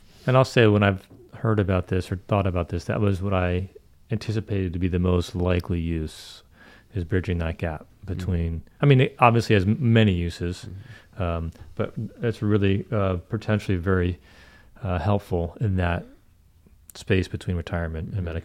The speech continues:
Speaker 1: Medicare. But
Speaker 2: Yeah, and, you know, being a hundred and fifty thousand dollars, based on our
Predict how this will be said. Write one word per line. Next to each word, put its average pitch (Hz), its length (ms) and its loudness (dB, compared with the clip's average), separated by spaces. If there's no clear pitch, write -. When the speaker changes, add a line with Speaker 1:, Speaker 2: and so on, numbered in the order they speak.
Speaker 1:
Medicare. 85 160 -8
But 107 80 0
Speaker 2:
Yeah, 104 320 2
and, 113 320 0
you 113 140 -4
know, 95 140 -2
being 117 500 -2
a 98 40 -8
hundred 117 240 2
and 101 120 -2
fifty 107 300 -4
thousand 95 460 -4
dollars, 87 600 -6
based 107 320 -2
on 110 320 0
our 90 420 -2